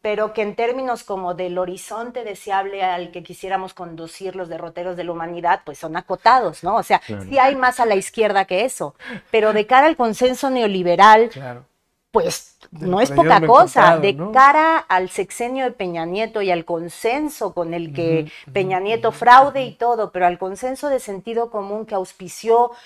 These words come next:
Speaker 1: un gobierno como el de Peña Nieto, pues el, el, la deriva hacia la izquierda del sentido común en México es importante, como lo es también el viraje de una Argentina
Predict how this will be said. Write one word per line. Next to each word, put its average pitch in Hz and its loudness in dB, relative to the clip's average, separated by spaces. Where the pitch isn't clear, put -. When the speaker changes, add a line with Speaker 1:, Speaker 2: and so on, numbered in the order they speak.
Speaker 1:
un 240 -6
gobierno 233 4
como 190 -4
el 170 -6
de 170 -6
Peña 165 -8
Nieto, 165 -6
pues 190 -4
el, 190 -4
el, 180 -6
la 185 0
deriva 220 -2
hacia 202 0
la 165 -2
izquierda 175 -2
del 165 -4
sentido 170 -8
común 165 -12
en 165 -12
México 160 -14
es 165 -14
importante, 165 -10
como 208 -4
lo 208 -4
es 302 -6
también 240 -8
el 233 -10
viraje 185 -6
de 175 -10
una 196 -10
Argentina 202 -10